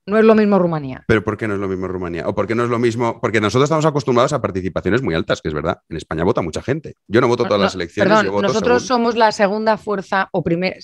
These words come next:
Speaker 1: segunda o tercera fuerza, dependiendo. O sea, somos
Speaker 2: Sí,
Speaker 1: un
Speaker 2: sí, por eso que
Speaker 1: treinta por ciento,
Speaker 2: tenemos
Speaker 1: ¿eh? Los abstencionistas.
Speaker 2: Ah, bueno, sí, pero no, yo lo que
Speaker 1: No,
Speaker 2: me
Speaker 1: no,
Speaker 2: refiero
Speaker 1: dale
Speaker 2: es
Speaker 1: la vuelta, o sea,
Speaker 2: Sí.
Speaker 1: treinta por ciento abstención.
Speaker 2: <laughs> Si ese argumento los <laughs> trevijanes me lo dicen siempre, ¿no? Nosotros somos los más representados.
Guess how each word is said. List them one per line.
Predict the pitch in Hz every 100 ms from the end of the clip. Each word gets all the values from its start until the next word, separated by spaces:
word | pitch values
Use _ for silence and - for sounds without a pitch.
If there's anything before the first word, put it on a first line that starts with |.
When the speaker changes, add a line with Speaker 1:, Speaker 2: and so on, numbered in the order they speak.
| _
Speaker 1:
segunda | - 233 240 254
o |
tercera | 226 196 214 202
fuerza, | 214 208 233
dependiendo. | 190 175 160 160 151 - _ _ _ _ _ _
O |
sea, | 170 151
somos | 185 202 214
Speaker 2:
Sí, | 220
Speaker 1:
un |
Speaker 2:
sí, | 170
por |
eso | 190
que |
Speaker 1:
treinta | 190 -
por | -
ciento, | - 170 143
Speaker 2:
tenemos | 160 330
Speaker 1:
¿eh? | -
Los | 208 202
abstencionistas. | 185 190 175 180 175 - 147 -
Speaker 2:
Ah, | 135 135
bueno, | 135 90
sí, | - 104 85
pero | - 78
no, | 92
yo | 85
lo | 87
que | 269
Speaker 1:
No, |
Speaker 2:
me | 311
Speaker 1:
no, |
Speaker 2:
refiero | 254 208
Speaker 1:
dale | 220
Speaker 2:
es | 233
Speaker 1:
la | 240
vuelta, | 294 214
o |
sea, | 220 196 - _ _
Speaker 2:
Sí. | -
Speaker 1:
treinta | 123 262 269
por | - 240
ciento | 277 254
abstención. | 269 285 269 - 285 320
Speaker 2:
<laughs> | - - - - - - - 143 -
Si | -
ese | 131 139
argumento | 143 139 135 139 143 - 110 -
los | 117 117 113
<laughs> | - -
trevijanes | 123 120 127 131 127 127
me | 107
lo | 98
dicen | 110 117
siempre, | - 131 110 123
¿no? | 123
Nosotros | 147 110 127 - 127
somos | 127 110
los |
más | 107
representados. | 104 104 92 104